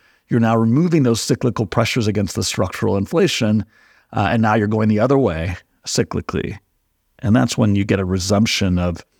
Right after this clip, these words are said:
of inflation. Um, yes, it'll accelerate the demand picture, right? Um,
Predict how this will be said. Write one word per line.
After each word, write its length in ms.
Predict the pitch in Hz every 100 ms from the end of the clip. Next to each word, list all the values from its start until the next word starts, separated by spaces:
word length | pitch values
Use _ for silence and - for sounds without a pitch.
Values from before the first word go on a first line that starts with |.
| _ _ _ _ _ _ _ -
of 200 | 107 98
inflation. 720 | 113 - 98 90 - 147 160 - _ _ _
Um, 220 | - 95
yes, 260 | 101 110 -
it'll 180 | 107 92
accelerate 520 | - 95 95 95 -
the 60 |
demand 460 | 95 92 90 87 82
picture, 520 | 78 - 98 135 143
right? 340 | 131 110 123 -
Um, 360 | 95 87 92